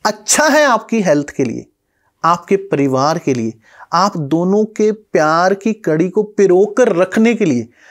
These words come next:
आपकी जिंदगी मस्ती भरी प्रेम को पूरी तरह से एक दूसरे को अभिव्यक्त करने के लिए तो बहुत अच्छा है। इसे तो जितनी बार मर्जी करो, कोई बुराई नहीं है,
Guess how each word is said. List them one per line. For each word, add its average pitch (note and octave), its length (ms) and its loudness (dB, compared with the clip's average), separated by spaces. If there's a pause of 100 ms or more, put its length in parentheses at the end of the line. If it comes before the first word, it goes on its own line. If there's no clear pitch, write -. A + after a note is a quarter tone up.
(160)
आपकी E3+ 340 -2
जिंदगी F3+ 580 -4
मस्ती F#3+ 720 0
भरी G3 380 0 (500)
प्रेम A3+ 460 2
को A3 180 -2
पूरी C4 600 -2
तरह F3+ 400 -2
से - 380 -4 (120)
एक F3+ 200 -2
दूसरे D#3 440 -4
को F3 360 -4
अभिव्यक्त D#3 640 -2
करने D#3+ 380 -2
के D3+ 80 -2
लिए D#3 180 0
तो E3 120 -4
बहुत E3+ 440 -2
अच्छा E3+ 360 -2
है। B2 220 -4 (320)
इसे C3+ 220 -2
तो E3+ 120 -2
जितनी E3 360 -2
बार F3+ 240 0
मर्जी E3+ 300 -4
करो, E3+ 220 -2
कोई E3+ 200 -2
बुराई D3 300 -2
नहीं A2+ 260 -8
है, A2+ 80 -20